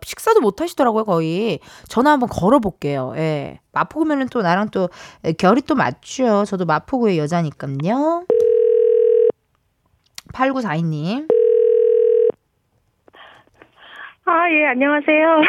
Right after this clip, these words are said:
Speaker 1: 어, 안녕하세요.
Speaker 2: <laughs> 아유, 당첨될까라 생각 못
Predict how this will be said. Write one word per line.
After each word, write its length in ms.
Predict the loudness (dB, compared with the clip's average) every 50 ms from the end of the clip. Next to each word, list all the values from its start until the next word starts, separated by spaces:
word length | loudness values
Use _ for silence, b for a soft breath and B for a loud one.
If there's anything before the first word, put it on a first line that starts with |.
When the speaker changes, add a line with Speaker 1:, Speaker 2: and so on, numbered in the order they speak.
| 0 0 0
Speaker 1:
어, 40 | 2 4 4 4 4
안녕하세요. 1000 | 4 4 4 2 2 2 2 2 2 4 4 4 4 4 4 4 4 4 2 -2 -8 _ _ _ _ _ _ _ _ _ _ -4
Speaker 2:
<laughs> 1700 | -2 0 0 2 0 -2 -4 -6 -2 0 0 0 0 -2 -6 -12 _ _ _ _ _ _ _ -2 -2 0 0 0 -2 -4 -4 -8 -10 -4
아유, 360 | -2 0 2 2 2 0 0 2
당첨될까라 760 | 2 0 2 2 0 2 4 2 2 2 2 0 2 2 2 2
생각 200 | 2 2 2 0
못 100 | 0